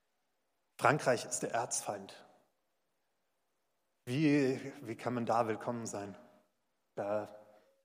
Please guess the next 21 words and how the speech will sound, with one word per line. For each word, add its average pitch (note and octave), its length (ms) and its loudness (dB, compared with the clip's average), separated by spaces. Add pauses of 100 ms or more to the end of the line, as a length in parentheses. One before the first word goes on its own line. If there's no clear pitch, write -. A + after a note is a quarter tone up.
(160)
ist - 180 -6
Frieden D#3 300 0
unmöglich, C3+ 680 0 (680)
haben A#2 100 -4
die A2+ 100 2
Menschen A#2 380 -2
in A2+ 100 -4
Deutschland A2+ 500 4
und A#2 160 -6
in A2 100 -4
Frankreich - 680 -4 (680)
lange A#2+ 240 6
Jahre G#2+ 360 0
gedacht. G#2 520 -4 (2250)
Mich C#3 180 6
hat D#3 140 10
das D3 280 4
mal C3 440 8
sehr B2 260 8
bewegt, C3 500 2
als B2+ 480 -2